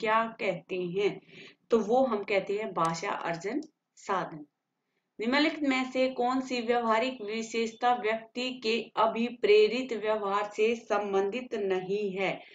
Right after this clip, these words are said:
तो वो नहीं है पृथक। गैनी द्वारा प्रस्तावित अधिगम का पदानुक्रमिक उच्चतर स्तर क्या है? तो ये आपको बताना, ये है समस्या समाधान अधिगम।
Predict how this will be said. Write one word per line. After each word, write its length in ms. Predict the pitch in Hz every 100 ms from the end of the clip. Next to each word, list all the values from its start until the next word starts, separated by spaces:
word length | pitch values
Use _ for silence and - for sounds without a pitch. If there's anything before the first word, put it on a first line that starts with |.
| - _ -
तो 120 | 196
वो 240 | 190 226
नहीं 340 | 214 180 175 175
है 340 | 196 240 - - _ _ -
पृथक। 360 | 175 160 160 - - _ _ _ _ -
गैनी 400 | 175 220 240 277
द्वारा 340 | 311 277 254 262
प्रस्तावित 680 | 254 240 233 220 208 233 226
अधिगम 560 | 226 202 196 233 269
का 180 | 220 220
पदानुक्रमिक 1000 | 220 226 233 247 247 240 214 202 226 226
उच्चतर 760 | - - 220 220 - - 254 262
स्तर 380 | - - 208
क्या 260 | 214 220 202
है? 320 | 185 165 143 _ _ _ _ _ _ _ _ -
तो 80 | 208
ये 140 | 208
आपको 260 | 233 233 202
बताना, 320 | 196 190 196
ये 280 | 190 190 190
है 160 | 196
समस्या 640 | 226 202 185 175 196 262 - - _ _
समाधान 640 | - 196 190 165 185 262 - -
अधिगम। 460 | 196 175 160 143